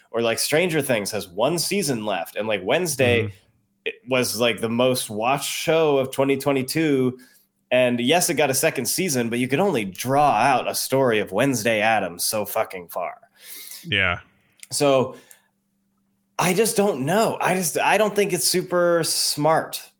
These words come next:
Speaker 1: of them to, uh, who knows? They might see a big influx of, you know, new users or people who are, like, ten years ago got a password from somebody and they're like,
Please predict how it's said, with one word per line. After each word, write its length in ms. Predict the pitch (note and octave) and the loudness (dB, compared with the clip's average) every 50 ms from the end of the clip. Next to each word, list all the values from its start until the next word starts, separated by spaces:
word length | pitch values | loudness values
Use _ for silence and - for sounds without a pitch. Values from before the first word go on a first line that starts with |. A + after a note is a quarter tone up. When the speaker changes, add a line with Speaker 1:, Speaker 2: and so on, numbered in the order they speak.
| _ _ _ - | _ _ _ -2
Speaker 1:
of 220 | A#2+ B2+ A2+ A2+ | 0 0 0 2
them 360 | A#2+ A#2+ A#2 A2 A2 G#2+ G2 G2 | 2 2 2 2 0 -4 -6 -4
to, 300 | - C3 A#2+ G#2 G2 - - _ _ _ _ - | -2 -2 -2 -2 -4 -10 -16 _ _ _ _ 0
uh, 220 | B2 C3 B2 C3 C#3 C#3 - - C3+ C3 B2 A#2 - - F#2+ C#3 | 0 2 2 2 2 0 0 -4 -10 -14 -14 -14 -8 -6 -4 -2
who 160 | D3+ E3+ G3 | 0 2 2
knows? 320 | G3 F#3+ D3+ G#2 G2 G2 - | 4 4 2 2 0 -2 2
They 140 | C#3+ D#3 D#3+ | 2 2 4
might 280 | C#3 B2+ F3 G#3+ G#3 | 4 4 2 2 2
see 180 | - - E3 C#3+ | 0 0 0 0
a 40 | B2+ | 2
big 220 | G#2+ C3 C3 B2 | 2 0 0 0
influx 640 | A#2 C3 D3 D#3 - - C3 B2 A#2+ A#2 - - - | 0 -2 -2 -2 -2 0 2 2 2 0 -2 -4 -2
of, 680 | - A#2 A#2+ A#2 A#2 A2 G#2+ G#2 G2 - - - - _ _ _ _ _ _ _ _ | 0 2 2 4 2 0 -2 -4 -6 -8 -10 -12 -14 _ _ _ _ _ _ _ _
you 100 | B2+ B2+ | -2 0
know, 120 | A#2+ A2 G#2+ | 0 0 0
new 180 | A2 A#2+ B2+ | 0 0 0
users 540 | B2 A#2 A2+ B2 C3+ B2+ A2 G#2+ A2 G#2 G#2+ | 0 0 0 0 -2 -2 -2 -4 -4 -4 -4
or 80 | A2+ G#2+ | -6 -4
people 300 | - C3+ B2+ G#2+ A#2 A2+ | -4 -4 -4 -2 -2 -2
who 80 | A#2+ A#2 | 0 0
are, 60 | A#2 | 2
like, 500 | A#2 A2+ A2+ A2 - - - - - _ - | 2 2 2 0 -2 -6 -12 -20 -20 _ -4
ten 260 | - E3+ D#3+ D3+ C#3+ | -2 0 2 2 2
years 280 | C#3 C#3+ D#3 D3+ B2 | 2 2 2 0 0
ago 380 | B2+ G#2+ A#2+ A#2 A2+ A#2 B2 A#2+ B2 - | -2 0 2 2 2 2 2 0 0 0
got 180 | A#2 A#2 B2+ | 0 2 2
a 40 | C3 | 0
password 440 | B2+ C#3 C3+ C#3+ C#3+ C#3+ - B2 - | 0 2 2 2 2 0 -2 -4 -4
from 140 | - A#2 A2 | -4 -4 -2
somebody 340 | - A#2+ A#2 A2+ A#2+ A#2+ | -2 -2 -2 0 0 0
and 100 | B2 A#2+ | 2 2
they're 100 | B2 B2 | 2 2
like, 240 | B2+ B2 B2 B2 B2 | 4 2 2 0 -2